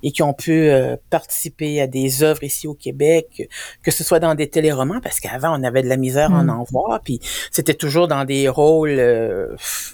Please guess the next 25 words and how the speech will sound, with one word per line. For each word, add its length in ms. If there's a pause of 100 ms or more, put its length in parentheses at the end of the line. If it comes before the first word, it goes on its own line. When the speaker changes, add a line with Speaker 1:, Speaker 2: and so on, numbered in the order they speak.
(580)
Speaker 1:
caricaturés, 800
tu 60
sais, 100
Speaker 2:
Mm. 180
Speaker 1:
euh, 260 (100)
puis 160
on, 80
ils 120
vivaient 280
jamais 240
bien 160
longtemps. 320 (400)
<laughs> 1300
Speaker 2:
Jamais 280
bien 160
Speaker 1:
Et 120
Speaker 2:
riche 160
non 140
plus. 200 (480)
Speaker 1:
c'est 80
Speaker 2:
Ouais. 120
Speaker 1:
ça, 240 (180)
jamais 200
bien 220
riche. 280